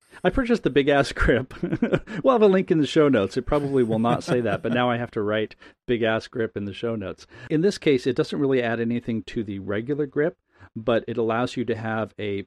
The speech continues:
portrait-oriented grip. So, uh, a lot of the, the main point of it is to add two more batteries, but it's very much designed so that you can shoot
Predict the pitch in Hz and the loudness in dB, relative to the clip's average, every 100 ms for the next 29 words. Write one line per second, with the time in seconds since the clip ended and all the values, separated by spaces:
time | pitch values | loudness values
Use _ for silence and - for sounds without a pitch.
0 | - - 165 - - 104 101 95 - 101 | -6 -4 -2 -4 -4 -4 -4 -6 -8 -6
1 | 95 - - - _ - 143 131 - - | -6 -6 -12 -14 _ 0 2 2 -2 -20
2 | _ _ _ _ 359 - 113 - _ _ | _ _ _ _ -20 -18 -18 -20 _ _
3 | _ 156 156 180 180 135 123 - 120 120 | _ 0 4 4 4 2 0 0 2 2
4 | 127 135 143 131 135 117 107 107 - 110 | 2 2 2 -2 -4 -2 -2 -4 -2 -4
5 | 101 101 - 110 101 107 107 104 - 135 | -4 -6 -8 -6 -4 -4 -6 -8 -6 -4
6 | 113 107 104 104 98 92 87 90 - - | -2 -4 -4 -4 -4 -4 -4 -8 -12 -20
7 | - - 110 - 117 110 - - _ - | -20 -18 -12 -2 0 0 -4 -16 _ -8
8 | 127 - - - 113 123 131 127 120 - | -8 -8 -12 -12 -2 2 4 2 -2 -4
9 | 110 98 107 110 113 104 98 - 101 110 | -8 -6 -6 -4 -4 -6 -8 -8 -6 -8
10 | 107 113 - - 147 131 - | -10 -10 -10 -6 -4 -4 -6